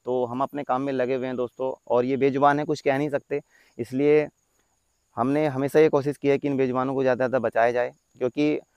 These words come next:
जो भी बेजुबान है वो बेचारे कुछ कह नहीं सकते और जिसका जैसा स्वभाव होता है वो वैसा ही करता है।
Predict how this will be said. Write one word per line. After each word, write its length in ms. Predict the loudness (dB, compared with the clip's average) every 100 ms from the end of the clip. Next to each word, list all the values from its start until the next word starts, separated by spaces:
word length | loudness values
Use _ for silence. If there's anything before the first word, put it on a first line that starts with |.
| _ _ _ -2
जो 160 | 0
भी 280 | 4 2 2 0
बेजुबान 440 | 2 2 2 0
है 80 | 0
वो 100 | -2
बेचारे 280 | 0 2 0
कुछ 160 | -2 -4
कह 160 | -4
नहीं 100 | -4
सकते 280 | -6 -6 -4
और 120 | -4
जिसका 300 | -6 0 2
जैसा 260 | 2 0 -2
स्वभाव 360 | -2 0 0
होता 200 | 0 -2
है 60 | -2
वो 100 | -2
वैसा 260 | -2 -2 -4
ही 60 |
करता 300 | -4 -4 -6
है। 100 | -12